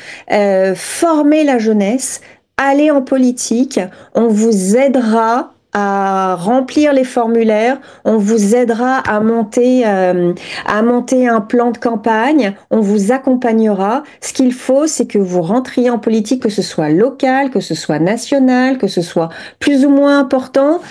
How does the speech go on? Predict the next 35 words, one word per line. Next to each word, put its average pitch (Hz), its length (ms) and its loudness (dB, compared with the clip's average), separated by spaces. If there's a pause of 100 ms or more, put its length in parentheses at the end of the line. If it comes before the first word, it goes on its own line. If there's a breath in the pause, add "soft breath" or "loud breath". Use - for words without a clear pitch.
(240 loud breath)
Euh, 190 960 2
mais 247 560 2
aujourd'hui, 226 800 2
il 208 160 0
faut - 260 -2
attaquer 240 540 0
les 190 220 2
États-Unis 185 520 0
de 170 140 2
l'intérieur 240 840 0 (300 loud breath)
et 214 80 2
il 220 100 2
faut 247 220 0
attaquer 214 520 0
le 240 140 2
soutien 233 840 0
des 196 640 0
États-Unis 202 760 0 (220 loud breath)
vis-à-vis 202 560 2
d'Israël 196 880 0 (240 loud breath)
et 208 140 2
limiter 233 560 2
au 226 100 2
maximum. 202 600 0
Alors, 170 120 -4
ça - 120 -4
a - 20 2
été, 185 340 0
euh, 160 100 0
ça 151 140 -4
a - 20 0
été 156 220 0
les 170 200 2
livraisons 151 500 0
d'armes. 220 600 0